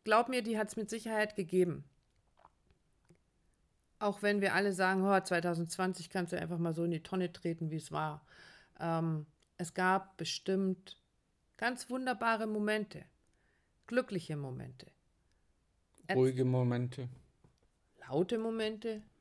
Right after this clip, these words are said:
Speaker 1: lustige Momente, Momente, in denen ihr ganz, ganz dolle miteinander gelacht habt.
Speaker 2: Irritierende Momente, ganz sicher.
Speaker 1: Ganz bestimmt viele irritierende Momente, ja.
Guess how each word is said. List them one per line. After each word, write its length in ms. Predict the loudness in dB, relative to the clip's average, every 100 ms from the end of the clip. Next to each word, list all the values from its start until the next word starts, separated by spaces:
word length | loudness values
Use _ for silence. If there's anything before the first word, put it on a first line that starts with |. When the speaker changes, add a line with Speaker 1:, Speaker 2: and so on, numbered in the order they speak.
| _ _ -20 -20 -20 -20 -20 -16 2
Speaker 1:
lustige 640 | 4 4 0 -2 0 2
Momente, 720 | 2 0 0 -2 -4 -6 -8 -10 -18 -20 -20 -20 -20 -20 -20 -20 -20 -12 -2
Momente, 420 | 2 2 2 0
in 120 | 0
denen 140 | 0
ihr 100 | -2
ganz, 280 | -2 -6 -4
ganz 240 | -6 -6 -4
dolle 220 | -2 -2
miteinander 480 | -2 -2 0 0 0
gelacht 420 | 0 -2 -4 -14
habt. 300 | -16 -18 -20 -12
Speaker 2:
Irritierende 640 | -6 -4 -4 -2 -2 0 -2
Momente, 460 | -6 -10 -10 -10 -10
ganz 300 | -10 -10 -12
sicher. 360 | -14 -16 -20 -20 _ _
Speaker 1:
Ganz 340 | 2 2 2 -6
bestimmt 460 | -8 -6 -4 -4
viele 300 | -4 0 0
irritierende 640 | 0 -2 -6 -6 -6 -4 -4
Momente, 480 | -6 -8 -10 -10
ja. 320 | -8 -8 -10